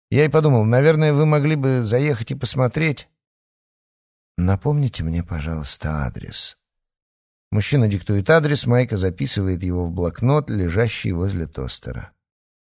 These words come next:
«Выезжаю», — говорит он, отключается, вырывает листок из блокнота, прихватывает магнитный знак на машину и сумку с инструментами,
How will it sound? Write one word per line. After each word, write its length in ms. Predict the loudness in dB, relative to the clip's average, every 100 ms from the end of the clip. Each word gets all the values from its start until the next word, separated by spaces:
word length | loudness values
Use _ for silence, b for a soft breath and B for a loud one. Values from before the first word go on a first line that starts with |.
| _ _ _ _ _ -4
«Выезжаю», — 800 | 2 4 2 0 -2 -2 -4 -8 _
говорит 500 | -6 -4 -2 -4 0
он, 260 | 2 2 -2 _
отключается, 1000 | -12 -6 -6 -4 0 4 4 2 -4 -2
вырывает 720 | 0 2 4 6 6 4 -2
листок 560 | -4 -4 -4 -6 -8 -6
из 140 | -6
блокнота, 640 | -2 0 0 0 0 2 0
прихватывает 760 | -2 0 2 2 2 -2 -2
магнитный 680 | -2 -2 -2 -4 -4 -4 -4
знак 400 | -2 0 0 0
на 80 | 0
машину 540 | 0 0 0 -2 0
и 40 | -4
сумку 480 | -4 -2 -2 0 -4
с 120 | -2
инструментами, 1000 | -2 -4 -4 0 0 0 -2 -4 -4